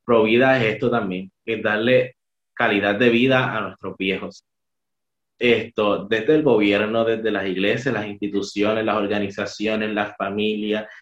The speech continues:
el individuo, la sociedad, la comunidad, todo en general debemos de ir resumiendo en eso, calidad de vida.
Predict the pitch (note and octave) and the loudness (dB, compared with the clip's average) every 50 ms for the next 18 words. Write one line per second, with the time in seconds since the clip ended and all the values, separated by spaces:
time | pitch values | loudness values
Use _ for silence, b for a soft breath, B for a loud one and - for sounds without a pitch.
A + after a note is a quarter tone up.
0 | B _ - A#2 A#2+ A#2 A#2 A2+ G#2+ G#2 A#2 A2 G2+ G#2 A2+ A2+ A2+ A2+ A2+ A2 | B _ -2 0 2 2 2 0 0 -2 -2 -2 -2 -2 -2 0 0 0 0 0
1 | G#2+ - - A2+ G#2+ - - A#2+ A2+ G#2+ G#2+ G#2+ A2 A2 A2+ A2+ - A2+ A2+ A2+ | 0 -2 -2 -6 -6 -2 0 2 2 4 4 2 2 2 0 -2 -4 -6 -6 -4
2 | A2 G#2+ G#2 G#2 G#2+ A2 G#2+ - - _ _ _ _ _ _ _ - C3+ C#3+ D#3+ | -2 0 2 2 2 0 -2 -4 -12 _ _ _ _ _ _ _ 4 6 6 6
3 | E3+ F3 F3 D#3+ D#3+ D#3+ D#3 D3+ D3 D3 D3 C#3+ C#3 C#3 C#3 D3+ D3+ B2+ A#2 A#2 | 6 6 4 4 4 2 2 2 2 2 2 2 2 2 2 2 2 2 2 2
4 | A2+ A#2 - - A#2+ A2+ A#2+ A2 G#2+ G#2 G#2 G#2+ A2+ B2 C3+ C#3 C3+ - - _ | 0 -4 -8 -12 -8 -4 -4 -2 -2 -2 -4 -2 -2 -2 -2 -2 -4 -6 -14 _
5 | _ _ - C3+ C3 C3 C3 D3+ E3+ D3+ C3+ B2+ B2 B2+ - - _ _ _ _ | _ _ 0 2 4 4 6 6 6 6 6 4 2 -2 -8 -16 _ _ _ _
6 | A#2+ B2+ B2+ B2+ B2 C3 A#2+ A#2 B2 C3 C#3+ D#3+ E3+ E3 D3+ D3 D3 D3 D3 - | -2 0 0 0 0 0 0 2 2 2 2 2 0 2 2 2 2 2 0 -6
7 | - - G#2+ G#2+ G#2+ A2 A2 A#2 A2+ - F#2 F2 - _ _ _ _ - - A#2 | -12 -12 -10 -8 -6 -6 -6 -6 -8 -8 -10 -12 -12 _ _ _ _ -4 -2 0
8 | A2 G#2+ G2+ G2 G#2 G#2+ A#2+ B2+ - - _ _ _ _ _ _ - G#2+ A2+ G#2+ | 2 2 2 2 2 2 0 -2 -6 -14 _ _ _ _ _ _ -2 0 2 4
9 | G2+ G2+ G2+ F#2+ F#2 F#2 | 4 4 4 4 2 -2